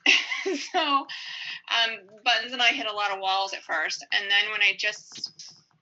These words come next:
the question that I had to ask myself was, "What does he need from me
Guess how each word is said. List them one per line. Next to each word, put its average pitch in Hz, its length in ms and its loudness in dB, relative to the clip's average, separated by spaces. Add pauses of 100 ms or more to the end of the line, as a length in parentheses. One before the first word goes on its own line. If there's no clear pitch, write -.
(120)
the 208 80 0
question 233 460 0
that 208 100 6
I 196 140 6
had 196 220 0
to 208 60 -4 (440)
ask 277 160 -4
myself 180 520 0 (100)
was, 180 300 0 (360)
"What 208 220 0
does 220 160 0
he 214 180 -2
need 190 200 2
from 180 240 -12
me 160 220 -4